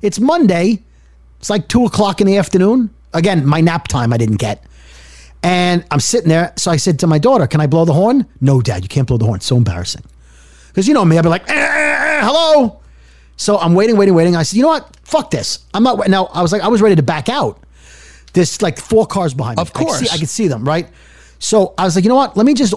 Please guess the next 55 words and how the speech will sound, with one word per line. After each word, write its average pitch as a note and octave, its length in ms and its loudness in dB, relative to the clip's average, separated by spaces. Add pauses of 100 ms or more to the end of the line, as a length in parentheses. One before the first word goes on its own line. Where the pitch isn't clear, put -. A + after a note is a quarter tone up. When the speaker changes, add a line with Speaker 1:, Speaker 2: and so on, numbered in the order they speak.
Speaker 1:
maybe C4 260 4
the, A3+ 180 0
maybe A#3 180 2
the A3+ 100 2
microphone's E3 540 0
broken C3 340 0
and D3 120 2
they, D3 100 2
they C#3 240 -2
didn't D3 420 0
put D#3+ 140 0
a - 40 -2
sign D3+ 260 0
that C3 100 2
it's A2+ 100 0
broken, A#2 380 0
whatever. A2 320 -2 (600)
Or F3+ 160 0
maybe G#3+ 240 0
they're A#3 80 4
busy. G3 340 -2
I F3 60 -2
don't G#3+ 100 0
know. D3+ 140 0
But E3+ 160 -4
let's B3 160 -4
drive A#3 260 -2
around G#3+ 220 0
to E3+ 80 -2
the D#3 80 -2
pickup E3 320 -4
window D3 240 0
and G3+ 100 2
we'll G3+ 80 2
order A#3+ 240 2
there." D4+ 400 -2 (520)
"Good B3+ 160 0
Speaker 2:
Yeah. A3+ 120 -2
Speaker 1:
idea, C#3+ 160 -2
Dad." A2+ 340 -8 (120)
Speaker 2:
That D#4 140 -2
is F4+ 120 -2
a D#4 60 -2
great F#3+ 240 -2
Speaker 1:
I D#3 40 0
pu- C#3+ 40 -2
Speaker 2:
idea. A#2+ 340 -6
I F3+ 80 -2
know C4 140 -2
I C4 140 -2
would C#4 140 -2
do C4+ 80 0
the A#3+ 120 -4
same B3+ 240 -2
thing. A#3+ 360 -4